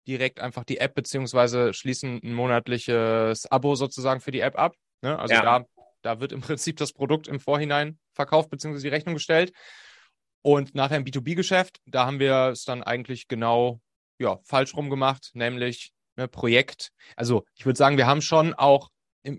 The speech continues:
Speaker 1: wir haben schon auch solche Sachen gemacht wie, was weiß ich, zehn Prozent im Vorhinein, dann irgendwie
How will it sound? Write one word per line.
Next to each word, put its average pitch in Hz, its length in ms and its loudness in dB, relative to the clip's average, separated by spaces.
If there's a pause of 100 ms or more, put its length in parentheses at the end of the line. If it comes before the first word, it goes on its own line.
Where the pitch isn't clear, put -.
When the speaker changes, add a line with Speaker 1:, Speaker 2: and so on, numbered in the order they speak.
(240)
Speaker 1:
wir 127 100 0
haben 131 120 0
schon 156 200 0
auch 131 120 2
solche 135 240 2
Sachen 135 200 0
gemacht 127 300 -2
wie, 127 260 -4 (300)
was 117 140 -4
weiß 123 100 0
ich, 135 200 0
zehn 143 240 0
Prozent 135 380 -2
im 123 80 -6
Vorhinein, 143 680 4 (180)
dann 123 260 2
irgendwie 120 520 -6